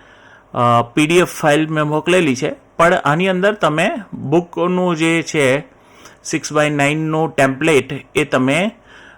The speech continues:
અ, ઇન્ટરનેટ પરથી મેળવી શકો છો અથવા પોથી ડોટ કોમ પર પણ અવેલેબલ છે, જેની અંદર જે કન્ટેન્ટ છે એ સિક્સ by નાઇનની સાઇઝનું હોય. Normally આપણે કોઈ પેપર ટાઇપ કરતા હોઈએ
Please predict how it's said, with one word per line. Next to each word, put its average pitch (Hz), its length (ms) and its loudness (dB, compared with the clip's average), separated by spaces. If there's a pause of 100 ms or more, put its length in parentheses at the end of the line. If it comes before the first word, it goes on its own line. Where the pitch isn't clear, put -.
અ, - 40 -8 (340)
ઇન્ટરનેટ 170 560 0
પરથી 165 280 0
મેળવી 165 280 0
શકો 160 280 -2
છો 156 100 -4
અથવા 151 200 2
પોથી 151 360 0
ડોટ 160 220 2
કોમ 156 220 0
પર 143 180 0
પણ 175 400 -2
અવેલેબલ 127 500 0
છે, 117 200 -4
જેની 127 300 -2
અંદર 170 360 0
જે 135 240 0
કન્ટેન્ટ 143 600 0
છે 139 160 -2
એ 147 280 -2
સિક્સ - 320 -6
by 180 120 2
નાઇનની 151 380 -2
સાઇઝનું 135 500 0
હોય. 104 180 -2 (340)
Normally 165 320 4
આપણે 185 200 2
કોઈ 190 140 4
પેપર 170 300 2
ટાઇપ 165 320 0
કરતા 180 260 2
હોઈએ 120 420 -2